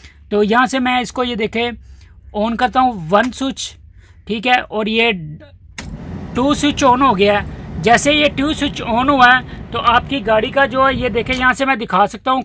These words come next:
current on हो गया है। गाड़ी के जो panel meter में तमाम lights हैं, वो on हो चुकी हैं। जैसे कि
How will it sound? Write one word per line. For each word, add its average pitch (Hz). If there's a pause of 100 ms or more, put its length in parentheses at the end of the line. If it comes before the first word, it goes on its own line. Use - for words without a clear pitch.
current 233
on 208
हो 220
गया 196
है। 214 (340)
गाड़ी 208
के 262
जो 247
panel 233
meter 226
में 254
तमाम 233
lights 226
हैं, 247
वो 214
on 233
हो 254
चुकी 220
हैं। 233
जैसे 226
कि 240